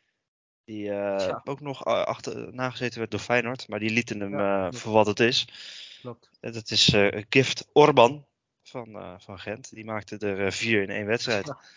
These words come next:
Speaker 2: vier. En alle vier in de tweede helft.
Speaker 1: Ja.
Speaker 2: Ja, dat is knap. Ja, nee. Ja, ik moet zeggen, ik kende die jongen niet. Ehm, alleen werd besproken dat hij vier keer scoorde, dus ik ging het opzoeken.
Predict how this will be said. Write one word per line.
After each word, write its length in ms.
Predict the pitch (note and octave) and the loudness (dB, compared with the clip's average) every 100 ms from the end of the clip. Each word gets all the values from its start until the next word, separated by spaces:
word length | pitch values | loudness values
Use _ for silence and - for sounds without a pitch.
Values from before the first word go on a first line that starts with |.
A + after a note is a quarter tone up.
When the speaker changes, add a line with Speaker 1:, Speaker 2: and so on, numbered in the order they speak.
| - | -20
Speaker 2:
vier. 320 | - - D3 | -14 -6 6
En 140 | B2+ B2 | 8 8
alle 200 | C#3 D#3+ | 6 2
vier 140 | E3 | -2
in 60 | D#3 | -4
de 100 | D3+ | -4
tweede 260 | D3+ D3+ C#3+ | 0 2 4
helft. 280 | A2+ - _ _ _ _ | 2 -2 _ _ _ _
Speaker 1:
Ja. 220 | - A#2 | 4 4
Speaker 2:
Ja, 140 | - A#2 | 2 -4
dat 100 | A#2+ | -6
is 80 | A#2 | -6
knap. 320 | A#2 G#2+ - | -4 -4 -4
Ja, 360 | A#2 B2 B2+ B2+ | -2 2 2 0
nee. 460 | B2+ C3 B2+ B2 _ _ - - - - - - - - - _ - | 0 -2 -2 -8 _ _ -10 -10 -16 -18 -18 -18 -20 -20 -20 _ 4
Ja, 160 | C3 | 6
ik 80 | D3+ | 8
moet 120 | F3+ | 8
zeggen, 260 | G#3 G3+ - | 8 6 4
ik 100 | - | 4
kende 200 | G#3 G3 | 4 4
die 120 | E3 | 4
jongen 220 | D3 C3 | 4 2
niet. 300 | B2+ D3 - _ | -2 -4 -8 _
Ehm, 540 | - A#2 A2+ A2 A2+ G#2+ _ _ _ _ _ | -4 2 2 2 -2 -8 _ _ _ _ _
alleen 280 | A2+ A#2+ | -4 -2
werd 160 | B2 B2+ | 0 -2
besproken 380 | B2 - C3 B2 | -2 2 2 2
dat 100 | A#2 | -4
hij 80 | A#2 | 0
vier 160 | C3+ | 0
keer 100 | A#2+ | 0
scoorde, 320 | B2+ B2+ B2 G#2+ | -2 0 2 2
dus 120 | A2 | -2
ik 80 | - | -6
ging 140 | A#2+ | -4
het 60 | A#2 | -2
opzoeken. 520 | A#2+ B2 A2 A2 G#2+ | 0 0 0 -2 -6